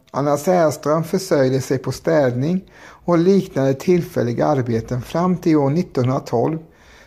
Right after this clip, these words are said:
då hon tillfälligt anställdes som agitator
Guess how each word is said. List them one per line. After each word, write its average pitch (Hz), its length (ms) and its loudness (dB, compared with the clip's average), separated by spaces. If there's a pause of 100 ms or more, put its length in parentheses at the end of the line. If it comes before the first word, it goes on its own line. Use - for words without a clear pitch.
(120)
då 151 100 0
hon 156 180 2
tillfälligt 143 720 0
anställdes 131 680 0
som 127 180 -4
agitator 135 920 -2